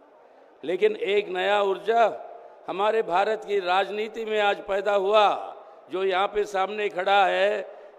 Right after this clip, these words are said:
जो जितवाएगा देश की संविधान को, जनतंत्र को,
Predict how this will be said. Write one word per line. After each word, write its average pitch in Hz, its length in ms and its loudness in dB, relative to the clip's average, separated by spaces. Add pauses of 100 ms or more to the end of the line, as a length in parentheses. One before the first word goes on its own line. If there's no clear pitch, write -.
जो 220 220 4
जितवाएगा 214 1200 0 (360)
देश 220 300 4
की 208 140 -10
संविधान 190 600 -2
को, 214 480 -4 (340)
जनतंत्र 220 540 -2
को, 196 520 -6